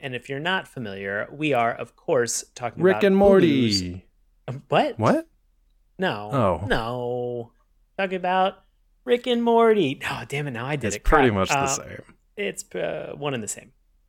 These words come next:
Speaker 1: So we are talking about the Hulu original animated series, Solar Opposites. Now, Dave,
Speaker 2: Yeah.
Speaker 1: why are you saying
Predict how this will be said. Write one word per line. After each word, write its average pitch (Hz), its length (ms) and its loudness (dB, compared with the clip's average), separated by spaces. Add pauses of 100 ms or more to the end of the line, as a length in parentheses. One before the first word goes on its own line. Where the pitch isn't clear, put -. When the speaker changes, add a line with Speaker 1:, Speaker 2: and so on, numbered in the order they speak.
(200)
Speaker 1:
So 135 260 2
we 160 160 2
are 175 60 0
talking 156 240 2
about 131 360 0
the 127 100 -4
Hulu 151 460 -2 (120)
original 143 800 0
animated 117 440 -4
series, 98 520 -8 (400)
Solar 107 640 -2 (320)
Opposites. - 600 -6
Now, 160 120 0
Dave, 208 320 2
Speaker 2:
Yeah. 170 160 0 (240)
Speaker 1:
why 277 280 0
are 349 60 -6
you 320 180 -4
saying 262 560 -4